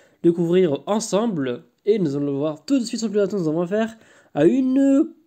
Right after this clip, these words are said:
Khepri. Ok, alors le nom il est pas épique. Euh, une dégaine, euh, sympathique, euh, défense très inquiétable, des P V, euh, pire qu'élevés. Une attaque, euh, très correcte, d'ailleurs, une classe qui est offensive d'ailleurs.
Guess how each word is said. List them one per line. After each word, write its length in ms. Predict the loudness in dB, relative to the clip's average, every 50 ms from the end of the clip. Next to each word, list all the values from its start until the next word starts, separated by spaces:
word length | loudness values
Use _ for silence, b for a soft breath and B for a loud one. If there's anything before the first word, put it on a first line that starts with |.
| _ _ _ _ _ _ _ _ _ _
Khepri. 460 | -6 -6 -6 -6 -4 -6 -6 -6 -6 -10 _ _ _ _ _ _ _ _ _ _ _ _ _ _ _ _ _ _ _ _
Ok, 220 | -20 -20 -18 -14 -14 -16 -14 -14
alors 140 | -14 -10
le 80 | -8 -2
nom 160 | 0 2 2
il 80 | 2 0
est 60 | 0
pas 120 | 0 0
épique. 500 | -2 0 0 0 -2 -2 -4 -12 -20 _ _ _ _ _ _ -20 -20 B B B B B B B B B B B B B B B B B -2 2
Euh, 300 | 4 6 6 6 6 6
une 240 | 4 2 0 2
dégaine, 840 | 2 2 2 2 2 4 6 6 6 6 4 4 2 2 2 2 2 0
euh, 400 | 0 -2 -2 -2 -2 -4 -6 -6
sympathique, 840 | -6 -6 -6 -4 -4 -6 -8 -6 -6 -6 -6 -6 -8 -14 -12 -6 -4
euh, 120 | -4 -4 -4
défense 800 | -6 -4 0 0 0 0 2 0 0 2 0 -2 -4 -8 -8 -10 -10 -10 -10
très 220 | -6 -2 0 0
inquiétable, 480 | 0 0 -2 -2 0 0 -2 -2 -2 0
des 100 | -2 -2
P 260 | -2 0 2 2 2
V, 320 | 4 2 2 2 2 2 0
euh, 200 | -2 -4 -8 -12 -16 _ _ _
pire 200 | -6 -6 -6 -4
qu'élevés. 520 | -4 -4 -4 -2 -2 -2 -4 -4 -6 -10 _ b b b b b b b b b b b b b b b
Une 100 | 0 0
attaque, 380 | 0 0 0 -2 -2 -2 -4 -10
euh, 120 | -14 -16 _ -18
très 220 | -10 -8 -8 -8
correcte, 560 | -6 -8 -10 -8 -8 -10 -12 -12 -20 -20 -14 -8
d'ailleurs, 160 | -6 -4 -2
une 140 | -2 -2 -4
classe 240 | -4 -6 -8 -8 -10
qui 80 | -14
est 20 | -14
offensive 380 | -12 -12 -12 -10 -8 -8 -6
d'ailleurs. 480 | -4 -4 -4 -2 -4 -6 -8 -12 _